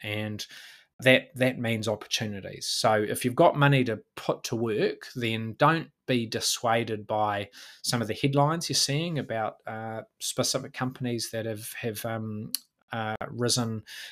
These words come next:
very strongly. Maybe, maybe it just means you need to sort of,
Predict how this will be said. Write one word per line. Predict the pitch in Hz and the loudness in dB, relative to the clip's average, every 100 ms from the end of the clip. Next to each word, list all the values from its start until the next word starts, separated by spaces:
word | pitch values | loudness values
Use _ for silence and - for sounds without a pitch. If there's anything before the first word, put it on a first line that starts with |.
| - | 0
very | 131 117 | 4 4
strongly. | - - 127 131 135 135 131 | 4 4 4 6 2 0 2
Maybe, | 135 139 131 117 113 110 107 | 4 4 4 0 0 -6 -2
maybe | 131 131 117 | 0 2 0
it | - | -4
just | 110 117 | -4 -2
means | 113 110 - | -2 -2 -2
you | 113 | -2
need | 110 107 101 | -4 -6 -8
to | - | -8
sort | - 107 | -6 -6
of, | 101 - | -6 -8